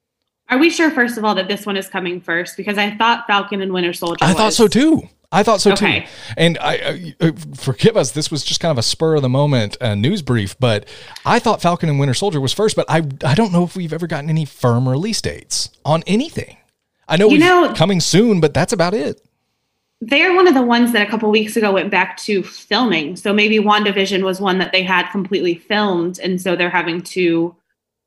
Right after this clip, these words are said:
Speaker 1: change the release order. But it does say, what I just looked up to find out that that woman's name is Kathryn Hahn. Um,
Speaker 2: Hmm.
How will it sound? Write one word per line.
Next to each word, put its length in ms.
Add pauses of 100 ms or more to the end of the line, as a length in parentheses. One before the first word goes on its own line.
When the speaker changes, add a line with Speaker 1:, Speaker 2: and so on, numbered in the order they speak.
Speaker 1:
change 300
the 100
release 360
order. 460 (300)
But 120
it 120
does 280
say, 500
what 160
I 140
just 180
looked 220
up 220
to 120
find 240
out 160
that 120
that 120
woman's 340
name 360
is 560 (140)
Kathryn 440
Hahn. 640 (720)
Um, 500
Speaker 2:
Hmm. 260